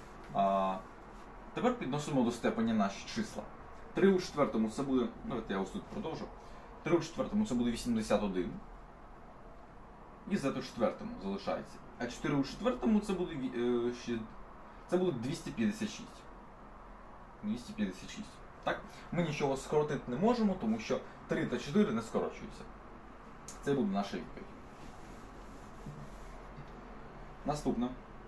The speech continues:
Два ікс відняти сім ігрек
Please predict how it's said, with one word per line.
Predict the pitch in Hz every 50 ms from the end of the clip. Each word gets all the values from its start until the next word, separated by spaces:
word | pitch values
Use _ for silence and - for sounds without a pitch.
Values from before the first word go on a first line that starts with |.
| - - - - - - - - - - - - - - - - - - - - - - - -
Два | 110 113 135 139 139
ікс | 135 117 104 - - -
відняти | 110 120 120 120 131 131 120 110 - - -
сім | - - - 120 107 110 104
ігрек | 107 101 95 104 131 175 190 -